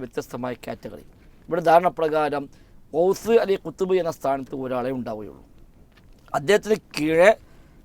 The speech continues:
നാല്, ആ, നാല് പേർ ഒരേ, ഒരേ സമയത്ത് തൊട്ട് താഴത്തെ മർത്തബയിൽ ഉണ്ടാകുന്നതാണ്. അപ്പോൾ ഈ ഖുത്ബ് അല്ലെങ്കിൽ ഖൗസ്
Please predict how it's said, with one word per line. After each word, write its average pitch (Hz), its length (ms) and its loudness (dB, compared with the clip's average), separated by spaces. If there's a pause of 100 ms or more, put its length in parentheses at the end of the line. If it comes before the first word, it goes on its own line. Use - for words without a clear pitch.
നാല്, 156 400 8
ആ, 143 360 4 (120)
നാല് 180 320 8
പേർ 165 260 4 (880)
ഒരേ, 156 260 2
ഒരേ 147 160 0
സമയത്ത് 139 540 -6 (220)
തൊട്ട് 165 240 -6
താഴത്തെ 143 320 0
മർത്തബയിൽ 135 460 -8 (460)
ഉണ്ടാകുന്നതാണ്. 110 580 -10 (440)
അപ്പോൾ 170 120 -4
ഈ 233 200 2 (340)
ഖുത്ബ് 190 320 0
അല്ലെങ്കിൽ 180 240 6
ഖൗസ് 170 480 2